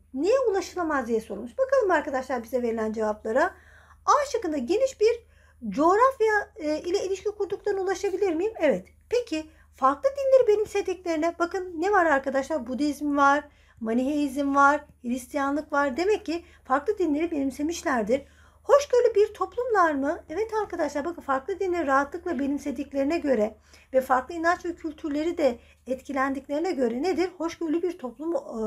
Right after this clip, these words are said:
anlayışına sahiplerdir. D şıkkında kültürel etkileşime açıklar mı? E, farklı kültürlerle ilişki içine girdiklerine göre, bunları benimsediklerine göre demek ki etkileşime açık bir devlet. E şıkkında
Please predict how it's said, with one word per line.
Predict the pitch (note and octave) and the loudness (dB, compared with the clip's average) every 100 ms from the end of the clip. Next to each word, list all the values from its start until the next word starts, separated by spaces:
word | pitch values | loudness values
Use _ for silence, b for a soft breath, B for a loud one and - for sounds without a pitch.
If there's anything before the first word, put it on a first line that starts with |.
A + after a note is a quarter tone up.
| G#3+ A3+ | -4 -6
anlayışına | A#3+ B3 B3+ G4 | -2 -2 -2 -6
sahiplerdir. | G4 D#4 B3 A#3+ G#3+ G3+ E4 F4+ B B B B - | -2 0 0 -2 -4 -2 -6 -8 B B B B 0
D | F4 | 4
şıkkında | C5 - A#4 A4+ | 4 4 -10 -8
kültürel | F4+ F4 G#4+ A4+ | -10 -8 -4 -4
etkileşime | G4 - G#4 G#4 G4+ | -4 -4 -6 -4 -4
açıklar | D4+ - A4+ F#4+ D#4 | -4 -4 0 4 4
mı? | C4 | 0
E, | C#4+ C#4+ | -4 -8
farklı | C#4+ D4 D4 G4 | -2 -4 -2 -10
kültürlerle | - F4 F4+ E4+ E4+ D4+ | -10 -14 -4 0 0 0
ilişki | D4 - E4 | -8 -12 -14
içine | - D#4+ | -10 -8
girdiklerine | C#4+ D4 C4+ D4 D4 D#4+ | -6 -6 -8 -8 -6 -4
göre, | D#4 C#4+ B3 G#3+ | -2 0 0 -2
bunları | C4 D4+ E4+ | -2 -2 -2
benimsediklerine | D4+ C#4+ C#4+ B3 A#3+ A#3 G#3+ | -4 -4 -6 -8 -8 -6 -4
göre | G3 A3 C#4 | -2 -2 -2
demek | E4+ E4+ | -2 -4
ki | - | -6
etkileşime | C4+ C#4 D4 E4+ | -10 -10 -8 -4
açık | D#4 - F4 D4 | -4 -4 -10 -8
bir | B3 G#3+ | -8 -8
devlet. | A3 G3+ A3+ - b b b b b - | -6 -2 -2 -4 b b b b b 2
E | A#4 C#5 | 4 4
şıkkında | A#4+ A#4 E4 C4+ C4 | 0 -4 -2 0 0